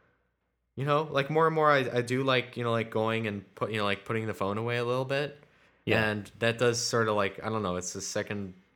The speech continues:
Speaker 1: it's a secondhand consequence. But I'd like to talk about Jelly Bean. I think the four point two improvements are really good. They added finally, like, the drop-down settings page, you know,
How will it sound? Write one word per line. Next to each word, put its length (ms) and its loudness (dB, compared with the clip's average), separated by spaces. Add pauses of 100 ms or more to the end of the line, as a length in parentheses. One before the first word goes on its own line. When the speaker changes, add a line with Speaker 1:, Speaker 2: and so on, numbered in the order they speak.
(260)
Speaker 1:
it's 120 -14
a 60 -4
secondhand 640 -4
consequence. 720 -8 (920)
But 320 -2 (180)
I'd 140 4
like 140 6
to 60 -10
talk 160 2
about 200 2
Jelly 300 2
Bean. 280 -2
I 100 -4
think 360 -4
the 80 -6
four 220 0
point 240 -4
two 120 -4
improvements 480 -4
are 80 -2
really 200 -2
good. 220 -4
They 140 -4
added 380 -4 (320)
finally, 420 -4
like, 220 -6
the 80 -4
drop-down 840 -2 (540)
settings 500 0
page, 680 -2 (460)
you 80 -6
know, 360 0